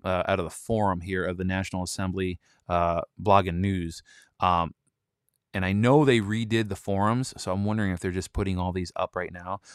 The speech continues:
But here's the thing, though. This is kind of still exciting, though, i-, regardless, because there's a lot of states that are, you know, getting their assemblies together and they're putting out these public notices. Like I said, we got Arkansas, we got North Carolina,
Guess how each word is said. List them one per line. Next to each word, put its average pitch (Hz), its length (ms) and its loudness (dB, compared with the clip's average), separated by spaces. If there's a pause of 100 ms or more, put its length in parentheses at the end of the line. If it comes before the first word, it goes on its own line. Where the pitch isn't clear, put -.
But 117 120 4
here's 196 240 6
the - 60 -2
thing, - 260 -2
though. 78 120 -4
This 107 200 -4
is 247 60 -4
kind 247 200 0
of 139 80 4
still 135 300 4
exciting, 113 380 2
though, 85 160 0
i-, 92 160 0
regardless, 101 440 4
because 98 260 -4 (100)
there's 120 420 4
a 143 60 2
lot 110 220 4
of 117 60 0
states 107 380 0
that 101 160 4
are, 90 180 2 (580)
you 120 200 6
know, 101 80 4
getting 127 580 4
their 110 240 4
assemblies 107 380 0
together 101 340 2
and 98 80 2
they're 92 100 0
putting 101 220 0
out 92 100 -2
these - 160 -6
public 87 280 -2
notices. 98 340 0
Like 92 80 0
I 92 40 -2
said, 90 160 -2
we 87 100 -4
got 80 120 -2
Arkansas, 104 540 0
we - 260 -14
got 80 80 -2
North 82 180 -4
Carolina, 98 520 0